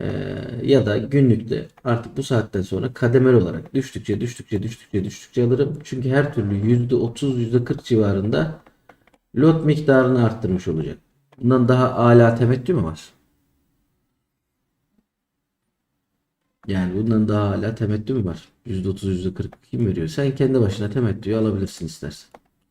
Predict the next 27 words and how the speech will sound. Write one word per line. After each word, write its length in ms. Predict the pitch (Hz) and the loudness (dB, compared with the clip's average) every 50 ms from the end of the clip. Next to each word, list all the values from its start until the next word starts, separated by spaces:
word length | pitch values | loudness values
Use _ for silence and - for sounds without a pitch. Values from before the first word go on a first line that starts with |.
| _ _ _ _ _ _ _ _ _ _ _ - - - _ _ _ - - | _ _ _ _ _ _ _ _ _ _ _ -20 -20 -20 _ _ _ -8 -4
Onun 120 | 139 135 | -2 -2
için, 380 | 127 - - 120 113 - - - _ _ _ _ _ _ _ _ _ _ - | -2 0 0 0 0 0 -4 -12 _ _ _ _ _ _ _ _ _ _ -8
e, 40 | 98 | -6
e, 140 | 98 98 - - - 101 101 101 101 98 - - - - - - _ - - - | -6 -6 -6 -8 -14 -18 -16 -14 -14 -14 -14 -16 -18 -20 -20 -20 _ -20 -12 -8
düşüşlerin, 720 | 117 113 - 127 120 - - 135 127 139 143 135 - - - _ _ _ _ _ _ _ _ _ _ _ _ _ _ _ _ _ _ - | -8 -8 -6 -8 -4 4 6 6 8 8 6 2 -2 -8 -16 _ _ _ _ _ _ _ _ _ _ _ _ _ _ _ _ _ _ -8
e, 40 | 95 | -6
artarak 840 | 92 95 - - 101 110 110 110 - 139 131 131 113 - - _ | -6 -6 -6 -2 0 0 0 2 2 2 2 2 0 -2 -6 _
devam 320 | - 104 101 98 95 95 92 | -2 0 0 2 2 0 0
etmesini, 640 | 92 92 - 90 90 - 98 90 98 - - - - _ _ - _ | -2 -2 -6 -8 -8 -6 -6 -6 -6 -6 -6 -8 -10 _ _ -12 _
güçlenerek 520 | 117 117 117 - 127 127 131 127 120 117 - | -6 -6 -4 0 0 2 2 2 2 0 0
devam 240 | 104 92 90 85 82 | 0 0 0 -2 -4
etmesini 360 | 80 - - - - 107 110 - | -6 -10 -12 -12 -12 -12 -8 -4
ama, 460 | - 139 139 123 117 120 113 - - - _ _ _ _ _ _ _ _ _ _ _ | 0 2 4 4 2 0 -2 -8 -14 -20 _ _ _ _ _ _ _ _ _ _ _
e, 260 | 113 110 104 101 98 | -8 -6 -6 -6 -6
sonuçta 400 | 101 - 120 117 120 117 - - | -2 0 2 2 2 2 0 0
endekse 460 | 113 113 113 117 120 117 117 127 110 101 | 0 2 4 4 4 4 6 4 4 4
daha 160 | 101 95 98 | 2 0 -2
sat 260 | - 98 92 - - | -4 -6 -8 -8 -8
pozisyona 300 | 98 92 - 101 90 92 | -10 -6 -4 -2 -2 -2
girmedi. 340 | 92 87 87 90 98 117 117 | -2 -2 -4 -6 -6 -4 -2
Endekste 420 | 101 101 104 104 104 - - 104 | -2 0 0 -2 -2 -4 -4 -2
de 120 | 107 107 113 | 0 2 4
nereye 200 | 117 113 107 95 | 6 6 6 4
bekliyoruz? 420 | 85 - - - 110 127 - - | 2 -2 -6 -6 -8 -8 -6 -6
Haliyle 360 | 107 87 85 85 95 120 139 | -6 -6 -4 -4 -2 -2 -2
şurayı 300 | 139 - 127 113 95 87 | -2 -2 0 0 0 0
bekliyoruz. 420 | 80 80 - - _ - - _ | -2 -6 -12 -14 _ -20 -20 _